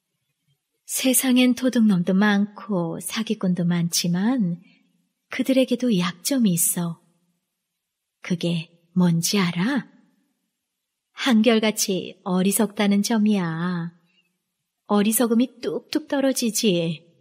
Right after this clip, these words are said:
어떤 때는 어떻게 저런 인간이 이런 자리에 앉아있나 싶을 정도니까. 그러나 출세한 인간들의 세상은 마치 성과 같아서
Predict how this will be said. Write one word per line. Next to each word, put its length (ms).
어떤 380
때는 360
어떻게 460
저런 320
인간이 720
이런 280
자리에 280
앉아있나 840
싶을 400
정도니까. 1040
그러나 420
출세한 520
인간들의 520
세상은 760
마치 560
성과 460
같아서 920